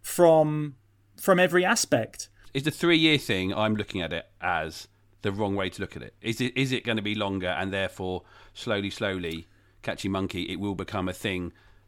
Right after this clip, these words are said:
Speaker 2: a bigger thing for them and for us?
Speaker 1: I think the three-year thing is, is a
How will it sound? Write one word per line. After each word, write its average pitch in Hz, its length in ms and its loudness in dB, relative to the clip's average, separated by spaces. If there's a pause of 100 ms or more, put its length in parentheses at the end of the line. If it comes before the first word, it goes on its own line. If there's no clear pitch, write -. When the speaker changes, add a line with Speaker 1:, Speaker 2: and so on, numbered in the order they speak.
(600)
Speaker 2:
a 110 60 -2
bigger 104 480 2 (520)
thing 110 200 0
for 113 120 -4
them 101 420 0
and 107 280 2
for - 240 -2
us? - 460 0 (240)
Speaker 1:
I 190 60 8
think 233 240 2
the 180 80 4
three-year 196 560 4
thing 156 240 0
is, 139 140 2
is 139 200 0
a 135 100 2